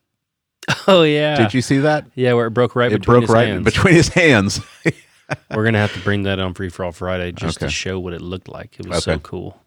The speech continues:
Speaker 2: And he still got,
Speaker 1: He
Speaker 2: he
Speaker 1: got a
Speaker 2: still
Speaker 1: hit.
Speaker 2: got on.
Speaker 1: Yeah.
Speaker 2: Yeah, he still got a hit.
Speaker 1: Never seen a bat break like that before.
Speaker 2: It was, it was, <laughs> it was bizarre.
Speaker 1: Yeah.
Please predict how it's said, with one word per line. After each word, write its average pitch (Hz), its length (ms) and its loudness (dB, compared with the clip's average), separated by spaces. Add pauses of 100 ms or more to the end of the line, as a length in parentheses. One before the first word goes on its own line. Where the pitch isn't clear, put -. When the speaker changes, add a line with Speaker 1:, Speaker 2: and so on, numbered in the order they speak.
Speaker 2:
And 87 160 -4
he 98 120 -2
still - 360 -4
got, - 300 -8 (260)
Speaker 1:
He 110 60 -12
Speaker 2:
he 107 60 -2
Speaker 1:
got 110 100 -4
a - 20 -6
Speaker 2:
still 117 140 -2
Speaker 1:
hit. 127 60 -2
Speaker 2:
got 139 120 -2
on. 143 260 -6 (280)
Speaker 1:
Yeah. 98 240 -14 (140)
Speaker 2:
Yeah, 98 120 -10
he 127 60 -10
still - 180 -12
got 113 120 -6
a - 20 -6
hit. 120 220 -10 (200)
Speaker 1:
Never 101 160 -8
seen 107 200 -8
a 98 40 -8
bat 90 240 -8
break - 220 -14
like 101 140 -12
that 95 180 -14
before. 82 160 -4
Speaker 2:
It 92 160 -2
was, 90 680 0
it 92 180 -4
was, - 420 -8 (420)
<laughs> - 460 -10
it 139 180 4
was 127 140 0
bizarre. 90 600 0 (100)
Speaker 1:
Yeah. 90 240 -8